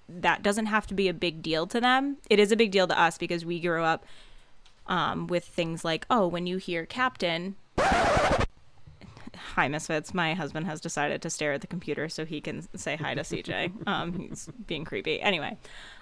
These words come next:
Speaker 1: um, it's a big deal 'cause when you hear Captain, you automatically think man. When you hear Doctor, you automatically think man. It, stuff like that. You know what I mean?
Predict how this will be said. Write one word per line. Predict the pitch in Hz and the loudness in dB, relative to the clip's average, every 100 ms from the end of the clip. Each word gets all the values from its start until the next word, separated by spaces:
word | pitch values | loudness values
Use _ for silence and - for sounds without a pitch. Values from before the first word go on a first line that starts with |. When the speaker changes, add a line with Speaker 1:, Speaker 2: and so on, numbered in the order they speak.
| - | 0
Speaker 1:
um, | 220 190 180 165 | 4 6 4 2
it's | 233 | 0
a | 233 | 2
big | 240 | 2
deal | 208 196 123 185 | 6 4 4 2
'cause | 214 202 | 2 4
when | 202 | 6
you | 196 | 6
hear | 202 190 | 4 2
Captain, | - 180 139 160 139 | 4 2 2 0 -2
you | - | 2
automatically | 185 180 175 147 165 160 | 4 4 2 0 -2 -6
think | 151 156 | -6 -4
man. | 165 147 135 160 | -2 -2 -2 0
When | 185 | 2
you | 190 | 4
hear | 202 | 4
Doctor, | 180 - 190 - - 156 | 2 2 -2 -2 -4 -2
you | 151 - | 0 0
automatically | - 175 151 139 143 - | 0 0 0 -2 -2 -6
think | 165 165 165 | -4 -4 -2
man. | 185 180 135 - | 0 0 -2 -6
It, | - - - | -8 -8 -8
stuff | - - 269 | -4 2 4
like | 233 208 | 4 4
that. | - - | 4 2
You | 202 | 4
know | 214 | 4
what | 214 | 6
I | 202 | 4
mean? | 196 202 | 4 2